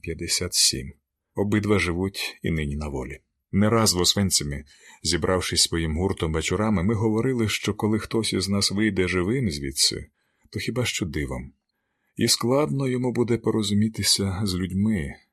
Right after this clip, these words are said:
які увесь цей час жили нормально на землі. Будуть для нього деякі їхні справи видаватися надто дрібними,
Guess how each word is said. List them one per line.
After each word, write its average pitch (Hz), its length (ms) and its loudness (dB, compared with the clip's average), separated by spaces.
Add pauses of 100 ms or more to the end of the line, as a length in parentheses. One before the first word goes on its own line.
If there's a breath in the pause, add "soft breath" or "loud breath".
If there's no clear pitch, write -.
(120)
які - 280 -4
увесь 90 380 0
цей - 160 -2
час - 480 0 (320 loud breath)
жили 90 360 2
нормально 78 800 0 (160)
на 69 140 -2
землі. 71 460 -4 (540 loud breath)
Будуть 135 340 2
для 123 140 4
нього 123 280 4
деякі 113 460 4
їхні 110 380 4
справи 107 480 2
видаватися 101 840 0 (300 loud breath)
надто 98 500 0
дрібними, 85 680 -2